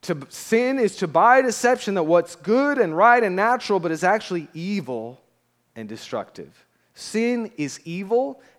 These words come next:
and it destroys us. Now, if we find in life at times that we are prone to sin, it's because we've believed the lie.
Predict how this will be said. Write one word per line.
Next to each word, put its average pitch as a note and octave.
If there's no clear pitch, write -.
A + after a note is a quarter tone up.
and C#3
it B2+
destroys B2+
us. -
Now, F#3+
if G3+
we A3+
find C4
in F3
life G3+
at D#3+
times F3+
that G3+
we B3+
are F4
prone G3
to E3+
sin, D#3+
it's G#3
because G3+
we've G#3+
believed D#3
the F3+
lie. A#3+